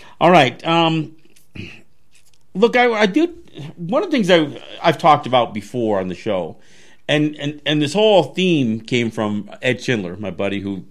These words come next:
sits in, you know, through their different parts of the year. He mentioned the seven deadly sins. Now, <laughs> as I mentioned them, l-, I'm, this isn't gonna be a religious show. I'm not talking about, you know,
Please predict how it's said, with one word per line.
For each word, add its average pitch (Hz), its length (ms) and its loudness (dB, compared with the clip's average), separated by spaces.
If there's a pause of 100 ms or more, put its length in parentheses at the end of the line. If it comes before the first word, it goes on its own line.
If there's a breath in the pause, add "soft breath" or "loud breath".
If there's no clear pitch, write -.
sits 98 280 -8
in, 101 400 -2
you 104 160 -8
know, 90 140 -10 (100)
through 101 280 -10
their 101 420 -10 (240 loud breath)
different 113 200 -2
parts 101 260 -2
of 95 80 -4
the 90 80 -6
year. 92 340 -4 (1300 soft breath)
He 247 140 0
mentioned 202 340 2
the 123 60 -2
seven 170 320 2
deadly 120 300 2
sins. - 480 -12 (560 loud breath)
Now, 156 360 2 (580 loud breath)
<laughs> - 600 -20
as 156 160 4
I 175 80 8
mentioned 202 440 4
them, 120 300 -2
l-, - 500 -8 (160)
I'm, 160 340 0
this 185 180 -2
isn't 220 160 2
gonna 190 160 4
be 165 100 6
a 143 60 6
religious 135 420 2
show. 104 220 0
I'm 95 80 -4
not 135 160 0
talking 131 260 4
about, 107 460 0
you 113 120 -4
know, 101 320 -6